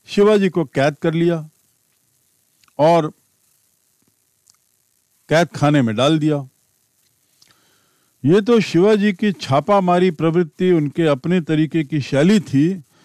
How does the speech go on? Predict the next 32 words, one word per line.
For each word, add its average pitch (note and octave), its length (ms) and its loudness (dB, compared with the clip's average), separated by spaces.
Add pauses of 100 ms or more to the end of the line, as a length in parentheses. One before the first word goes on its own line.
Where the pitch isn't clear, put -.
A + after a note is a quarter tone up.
(220)
कि G3 280 4 (200)
जो D3 260 0
पूजा E3 460 0
के F#3 180 0
लिए F#3 180 2
जो E3 280 0 (100)
फल E3+ 180 2
फूल F3 300 2
उनके D3 240 -4
पास C#3 300 -4
आते B2 300 -2
थे, F#2 380 -12 (1900)
उसकी D3+ 280 0
जो F#3 120 4
टोकरी F3 540 2
थी, D3 160 -2
उस D#3 140 2 (100)
टोकरी F3+ 340 0
में G3 200 0
बैठ D3 220 0
के D3+ 160 -2
एक C#3 100 -4
दिन D3+ 140 -2
शिवाजी C3 380 -4
भाग A2+ 280 -4
निकले G2 380 -10 (1800)
और C#3+ 280 0 (260)
अप्रैल G3 640 0
सोलह E3+ 460 0
सौ D3 180 -2
अस्सी A3 380 -2
को C#3 380 0